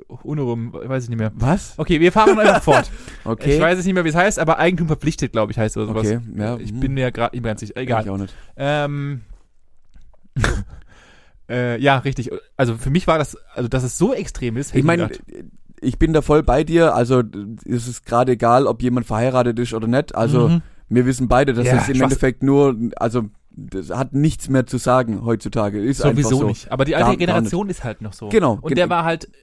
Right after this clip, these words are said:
Speaker 1: also ich schätze den halt auf, keine Ahnung, Mitte, Anfang siebzig.
Speaker 2: Ja, gen-, da
Speaker 1: Und
Speaker 2: sowieso.
Speaker 1: Und der ist halt noch so,
Speaker 2: Aus der
Speaker 1: krass, die sind
Speaker 2: Generation.
Speaker 1: nicht verheiratet. Äh,
Speaker 2: Ja.
Speaker 1: okay, das triggert ihn halt irgendwie oder hat ihn wahrscheinlich getriggert.
Speaker 2: Ja.
Speaker 1: Ähm, und, äh, mit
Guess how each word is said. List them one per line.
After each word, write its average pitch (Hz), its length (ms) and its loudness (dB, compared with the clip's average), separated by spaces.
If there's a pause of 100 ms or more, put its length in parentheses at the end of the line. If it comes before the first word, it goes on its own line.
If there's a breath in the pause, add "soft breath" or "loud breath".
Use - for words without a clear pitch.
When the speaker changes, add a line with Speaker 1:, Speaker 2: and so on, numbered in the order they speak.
Speaker 1:
also 151 200 0
ich 147 100 -6
schätze 170 280 -2
den 151 80 -2
halt 147 120 0
auf, - 280 -2
keine 127 180 -4
Ahnung, 113 280 -6 (200)
Mitte, 156 360 -2
Anfang 139 440 -6
siebzig. 165 520 -8 (340)
Speaker 2:
Ja, 107 300 -4
gen-, 127 240 -2 (220)
da 123 160 2
Speaker 1:
Und 151 100 2
Speaker 2:
sowieso. 151 440 -2
Speaker 1:
Und 156 120 0
der 170 160 4
ist 175 80 -2
halt 170 160 0
noch 165 140 -4
so, 160 280 2
Speaker 2:
Aus 123 200 0
der 131 120 0
Speaker 1:
krass, 135 300 2
die 143 80 -4
sind 127 100 -2
Speaker 2:
Generation. 139 120 2
Speaker 1:
nicht 139 100 -2
verheiratet. 165 720 -2 (320 soft breath)
Äh, 123 100 -6
Speaker 2:
Ja. 127 160 -2
Speaker 1:
okay, 170 440 2 (100)
das - 360 -4
triggert 160 380 4
ihn 139 220 0
halt 135 160 2
irgendwie 135 420 0
oder 120 180 -2
hat 143 120 -4
ihn 147 100 -6
wahrscheinlich 131 340 -6
getriggert. 123 420 -2
Speaker 2:
Ja. 113 120 -2 (320 soft breath)
Speaker 1:
Ähm, 113 420 -6
und, 113 540 -4
äh, 107 320 -8
mit - 320 -16